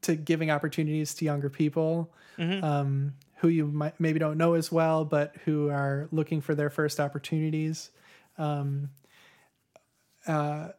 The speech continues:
Speaker 1: and who don't need to be paid as much, you know,
Speaker 2: Sure.
Speaker 1: to be on, you know, so,
Speaker 2: Yeah,
Speaker 1: um,
Speaker 2: yeah, yeah. Well, and that's always the struggle too, because it's not the same.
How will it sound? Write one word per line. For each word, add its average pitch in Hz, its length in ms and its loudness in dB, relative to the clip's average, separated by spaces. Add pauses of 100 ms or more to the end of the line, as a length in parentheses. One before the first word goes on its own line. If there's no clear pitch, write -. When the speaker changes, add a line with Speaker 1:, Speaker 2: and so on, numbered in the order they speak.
(1200)
Speaker 1:
and 156 100 2
who 156 80 2
don't 147 200 2
need 151 160 0
to 147 40 -2
be 143 120 0
paid 143 320 0
as 147 160 0
much, 147 440 -2
you 147 100 0
know, 139 300 0 (100)
Speaker 2:
Sure. 95 380 -4
Speaker 1:
to - 100 -4
be 147 200 0
on, 143 180 -2 (120)
you 165 140 4
know, 147 180 0
so, 156 300 2
Speaker 2:
Yeah, 156 40 2 (160)
Speaker 1:
um, 143 60 8
Speaker 2:
yeah, 139 100 6
yeah. 117 220 2 (1000)
Well, 170 140 6
and 170 80 6
that's 190 200 4
always 120 280 4
the 95 100 -6
struggle 107 400 -2
too, 147 320 -2
because 92 380 -8
it's 98 200 -8
not 113 360 0 (240)
the 120 80 -8
same. 107 640 -2